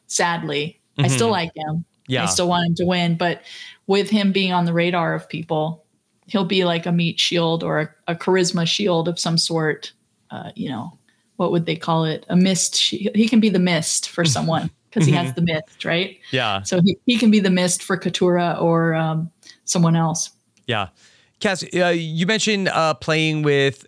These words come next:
Speaker 2: Jeremy and, you know, uh, you were on the tribe also with Keith, who passed away, uh, this, uh, earlier this year. Did you have any, uh,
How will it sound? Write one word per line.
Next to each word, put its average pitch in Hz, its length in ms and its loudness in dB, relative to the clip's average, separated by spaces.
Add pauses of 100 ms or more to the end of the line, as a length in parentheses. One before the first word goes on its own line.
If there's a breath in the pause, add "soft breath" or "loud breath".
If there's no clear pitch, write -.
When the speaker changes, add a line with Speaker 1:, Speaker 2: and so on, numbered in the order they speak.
(140)
Speaker 2:
Jeremy 127 840 0
and, 120 500 -2
you 131 140 -2
know, 123 100 2
uh, 127 240 0
you 131 240 -2
were 147 420 2
on 135 200 0
the 123 60 -6
tribe 123 360 -2
also 120 520 0
with 113 360 -2
Keith, 123 440 -4
who 123 120 -2
passed 117 460 -4
away, 113 560 0
uh, 110 520 0
this, 110 340 -6
uh, 117 420 -2
earlier 123 440 0
this 113 300 -4
year. 117 260 0
Did 160 220 -2
you 233 60 0
have 285 100 2
any, 247 320 0
uh, 180 420 2